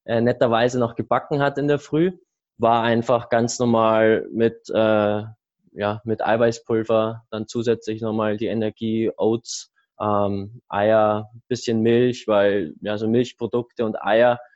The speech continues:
vertrage ich schon, aber nicht unbedingt während des Laufens. Ähm, dementsprechend ja einfach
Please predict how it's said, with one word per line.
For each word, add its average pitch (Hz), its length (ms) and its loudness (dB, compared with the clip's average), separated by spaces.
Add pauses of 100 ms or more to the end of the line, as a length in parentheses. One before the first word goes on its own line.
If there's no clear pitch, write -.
(140)
vertrage 120 400 0
ich 117 100 -4
schon, 135 240 2
aber 117 160 4
nicht 120 180 0
unbedingt 113 400 0
während 120 360 2
des 131 140 -2
Laufens. 131 720 -2 (400)
Ähm, 104 580 -4 (600)
dementsprechend 98 680 -4
ja 92 140 -2
einfach 95 420 -4